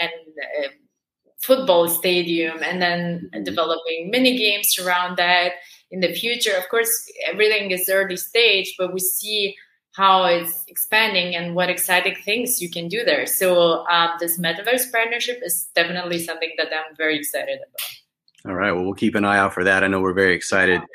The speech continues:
Speaker 2: about all things metaverse right now. Twenty twenty-two, uh, I think, is gonna be an inflection point for it.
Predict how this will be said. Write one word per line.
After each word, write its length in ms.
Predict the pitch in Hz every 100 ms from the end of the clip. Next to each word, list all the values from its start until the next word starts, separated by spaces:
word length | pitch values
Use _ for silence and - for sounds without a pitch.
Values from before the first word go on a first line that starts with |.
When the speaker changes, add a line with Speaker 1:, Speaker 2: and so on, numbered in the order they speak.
| - - -
Speaker 2:
about 240 | 104 110 110
all 200 | 113 -
things 300 | 127 120 110
metaverse 520 | 113 110 104 104 -
right 180 | 101 95
now. 240 | 98 95
Twenty 280 | - 104 101
twenty-two, 720 | - 98 92 - 101 92 92
uh, 200 | 90 90
I 40 | 87
think, 160 | 82
is 80 | 92
gonna 140 | 92
be 120 | 87 90
an 60 |
inflection 480 | 87 - 92 - 90
point 320 | - 90 92
for 280 | - 90 85
it. 140 | 82